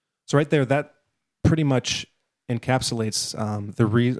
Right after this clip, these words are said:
well, one of the main reasons that Lobachevsky gets into for why the, like, communist bureaucracies were so inept is because there's, uh, there's a certain type of selection process going on.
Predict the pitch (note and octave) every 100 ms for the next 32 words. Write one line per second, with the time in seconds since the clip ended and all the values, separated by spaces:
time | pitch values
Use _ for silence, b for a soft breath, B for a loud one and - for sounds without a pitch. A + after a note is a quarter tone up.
0 | - A2 F#2+ D3 D#3 B2 B2 C3 A#2 A#2+
1 | G#2+ A2 G2+ - G#2 G#2 F#2+ - G2+ G#2
2 | - C#3+ C3 G#2+ - A2+ G#2+ G#2 A2+ A#2+
3 | A#2 G#2 b b b _ - A2 G#2+ G2+
4 | G2 G2+ G2+ - A#2+ A#2 A2 - G#2 G#2
5 | A2 A2+ - G#2 F#2+ F2+ - G#2 G2 A2
6 | B2+ - - G#2 G#2 G#2+ G2 - b b
7 | b b _ _ - A2+ A2 G2+ G#2+ G#2
8 | G2+ - A2+ G#2 G#2 - _ _ - A2+
9 | F3 D3+ C#3 A#2+ G2+ - A#2 C#3 - G#2+
10 | F2+ - A2+ G2+ - F#2 - G#2+ F2+ F#2
11 | D2+ C#2+